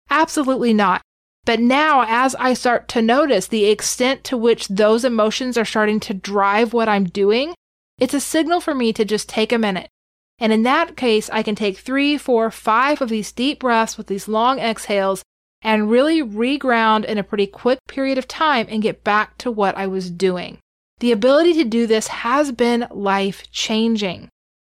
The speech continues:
It just takes breathing and a little bit of silence,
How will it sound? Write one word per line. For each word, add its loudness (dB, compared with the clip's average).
It -2
just 0
takes -2
breathing -2
and 0
a 0
little 0
bit -4
of -6
silence, -4